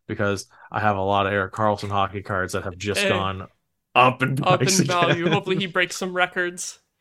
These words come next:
Speaker 1: Oh, that'd be nice.
Speaker 2: That'd
Speaker 1: Once he gets to the
Speaker 2: extremely
Speaker 1: Hall of
Speaker 2: helpful.
Speaker 1: Fame, I'll, I'll sell off my card collection
Speaker 2: Mm-hmm.
Speaker 1: and we'll
Speaker 2: Now,
Speaker 1: see.
Speaker 2: <sighs> I see in the chat here, S Paul is saying, "How long is the lifeline for the coach?" I think that's an interesting question too.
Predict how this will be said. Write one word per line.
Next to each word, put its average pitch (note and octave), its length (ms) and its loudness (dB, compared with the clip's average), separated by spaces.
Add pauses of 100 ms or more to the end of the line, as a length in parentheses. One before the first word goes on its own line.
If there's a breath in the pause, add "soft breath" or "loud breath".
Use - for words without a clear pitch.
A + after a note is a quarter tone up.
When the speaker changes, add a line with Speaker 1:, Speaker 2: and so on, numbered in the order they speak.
(400)
Speaker 1:
Oh, G#2 320 0
that'd G2 160 -2
be F#2+ 80 -8
nice. F#2 340 -6
Speaker 2:
That'd E3+ 160 -8
Speaker 1:
Once A#2+ 140 0
he C3 80 0
gets B2+ 120 4
to B2+ 40 0
the A#2+ 60 2
Speaker 2:
extremely A2 80 2
Speaker 1:
Hall G#2+ 140 4
of G2+ 80 -2
Speaker 2:
helpful. A2 100 -2
Speaker 1:
Fame, G2+ 200 -2
I'll, G2 240 -2
I'll G#2 140 -2
sell G2+ 240 -2
off F#2+ 220 -2
my G2 100 -4
card F#2 260 -4
collection F#2 560 -8
Speaker 2:
Mm-hmm. F#3+ 180 -8
Speaker 1:
and E3 260 -6 (1040)
we'll - 120 -10
Speaker 2:
Now, G3+ 280 4 (480)
Speaker 1:
see. - 60 -10
Speaker 2:
<sighs> - 460 -18
I F#3 100 0
see A3 320 -2
in F#3 80 -2
the F3+ 80 -2
chat F3 260 -2
here, F3+ 320 0
S E3+ 220 -2
Paul E3+ 360 -2
is F3 120 -10 (140)
saying, E3 400 -8 (240 soft breath)
"How A#3 180 8
long G3+ 380 6
is F#3 180 -2
the F3 100 -6
lifeline F3 440 0
for F3 140 -12
the D#3 80 -12
coach?" - 540 -8
I F#3 120 -2
think C4 220 0
that's G3 240 4
an G#3 60 2
interesting G3 500 -2
question F#3 420 -2
too. F#3+ 480 -6